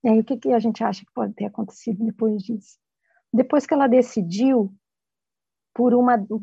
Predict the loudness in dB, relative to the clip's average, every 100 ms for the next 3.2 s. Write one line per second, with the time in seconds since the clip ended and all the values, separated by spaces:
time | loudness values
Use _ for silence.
0 | -8 -4 -2 -2 -4 -8 -8 -14 -6 -2
1 | -2 -4 -6 -8 -4 -2 -2 -4 -4 -4
2 | -2 -2 -2 -4 -8 -10 -10 -10 -8 -8
3 | -8